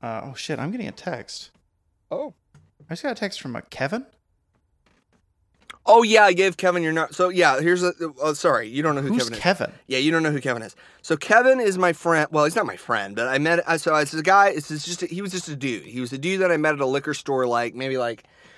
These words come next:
Speaker 2: nine months ago. Uh, and I was buying Bulleit 'cause that's what I always bought. You know, I bought Bulleit,
Speaker 1: Mm-hmm.
Speaker 2: wa-, and I just, you know, you get used to the taste of something, you buy it, you buy it, you buy it. And he was like, "Hey, you should not buy Bulleit. You should buy something else. Like, get Buffalo Trace instead, 'cause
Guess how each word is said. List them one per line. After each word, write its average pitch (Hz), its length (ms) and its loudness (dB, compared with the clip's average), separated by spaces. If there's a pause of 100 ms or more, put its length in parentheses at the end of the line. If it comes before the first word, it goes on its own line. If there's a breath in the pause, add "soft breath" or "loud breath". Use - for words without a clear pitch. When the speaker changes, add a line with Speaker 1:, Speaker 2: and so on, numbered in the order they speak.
(120 soft breath)
Speaker 2:
nine 156 600 2
months 160 420 0
ago. 156 1120 4 (380 soft breath)
Uh, 135 420 4
and 143 100 0
I 151 60 2
was 147 100 2
buying 160 380 2
Bulleit 202 320 4
'cause 151 140 -6
that's 160 160 0
what 180 100 2
I 170 80 6
always 170 220 2
bought. 156 320 2
You 117 80 -8
know, 120 80 -2
I 127 80 0
bought 139 280 2
Bulleit, 160 500 4
Speaker 1:
Mm-hmm. 156 120 -8
Speaker 2:
wa-, 135 300 -2
and 127 240 -4
I 120 100 -4
just, 120 240 -12
you 147 140 -6
know, 123 60 -4
you 123 100 -4
get 135 120 -6
used 143 280 -8
to 170 80 0
the 156 60 -4
taste 147 320 -2
of 143 60 -8
something, 139 420 -4
you 127 40 -6
buy 127 220 0
it, 131 40 0
you 120 60 -4
buy 120 160 0
it, - 40 -2
you 110 40 -4
buy 117 180 0
it. - 80 -8 (300 loud breath)
And 127 140 -8
he 170 160 -2
was 202 180 -2
like, 123 320 0
"Hey, 185 140 0
you 165 120 -4
should 165 200 -6
not 156 180 0
buy 139 160 4
Bulleit. 147 340 2
You 139 120 -6
should 165 180 -6
buy 127 160 0
something 127 300 -6
else. 175 240 0
Like, 120 120 -6
get 143 160 -4
Buffalo 165 340 -2
Trace 135 280 -2
instead, 175 400 -2
'cause 135 240 -4